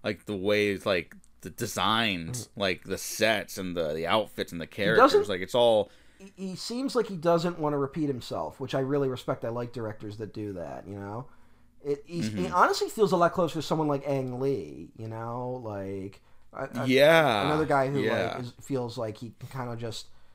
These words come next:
Speaker 2: he can do different genres that, and his movies don't feel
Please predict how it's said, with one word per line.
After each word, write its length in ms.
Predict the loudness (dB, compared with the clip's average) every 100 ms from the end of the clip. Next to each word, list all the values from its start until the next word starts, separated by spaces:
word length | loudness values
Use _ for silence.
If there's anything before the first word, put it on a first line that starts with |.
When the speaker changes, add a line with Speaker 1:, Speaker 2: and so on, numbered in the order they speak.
| -20 _ _ _ _ -10
Speaker 2:
he 100 | -6
can 180 | -8
do 260 | -6 -4 -4
different 420 | -6 -8 -8 -8
genres 960 | -6 -4 -4 -4 -4 -6 -8 -10 -12 -12 -12
that, 240 | -12 -10
and 120 | -8
his 140 | -8 -8
movies 240 | -10 -10
don't 380 | -8 -8 -8 -12
feel 580 | -12 -8 -4 -4 -6